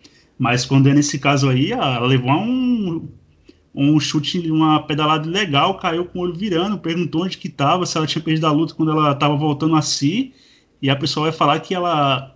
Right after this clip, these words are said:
tá agindo de má fé, que é atriz, tá interpretando isso, aquilo, outro. Aí é tirar aquela, aquela, aquela conhecida fonte,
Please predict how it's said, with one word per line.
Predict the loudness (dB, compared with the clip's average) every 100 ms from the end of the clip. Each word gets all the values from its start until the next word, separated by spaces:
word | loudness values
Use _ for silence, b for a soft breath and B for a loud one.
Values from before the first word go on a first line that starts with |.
| _
tá | 0 4 4
agindo | 4 2
de | 2
má | 2 2
fé, | 0 -2 -2
que | -2
é | -2
atriz, | -2 0 0 0
tá | -2
interpretando | -2 0 -2 -4 -2 2
isso, | 2 0 -6
aquilo, | -6 -4
outro. | -2 -4 -8 b b b b -4
Aí | -2 0 0
é | 0 -2
tirar | -4 -4 -2
aquela, | -2 0 0
aquela, | 0 -2 0 0
aquela | 0 -2
conhecida | 2 2 2 -2 -4
fonte, | -4 0 0 2 -2 -6 -6